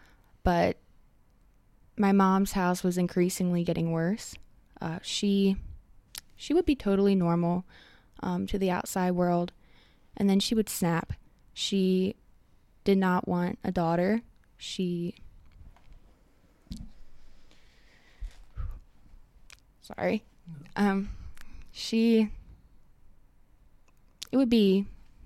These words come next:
mostly in the morning. It was, she had, like, a very, um, scheduled mental illness, I guess.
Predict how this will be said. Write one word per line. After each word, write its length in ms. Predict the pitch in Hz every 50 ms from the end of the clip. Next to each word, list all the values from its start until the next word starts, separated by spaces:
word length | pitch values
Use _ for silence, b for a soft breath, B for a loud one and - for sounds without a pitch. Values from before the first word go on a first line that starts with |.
| - - - - - -
mostly 380 | 208 208 226 240 - - 262 247
in 100 | 233 226
the 60 | 208
morning. 500 | 202 190 175 170 170 170 165 165 185 196 - -
It 80 | 208 202
was, 340 | 202 214 214 208 - - B B B B B B B
she 140 | - - 233
had, 120 | 233 240
like, 120 | 233 233 208
a 80 | 190
very, 460 | 180 180 185 180 180 175 175 175 170 160
um, 340 | 151 147 147 160 170 180 -
scheduled 640 | - - - - 190 196 190 190 175 165 165 165 -
mental 360 | 175 175 170 175 - 170 160
illness, 400 | 160 160 156 156 156 156 160 -
I 100 | - 160
guess. 280 | 170 - 156 156 -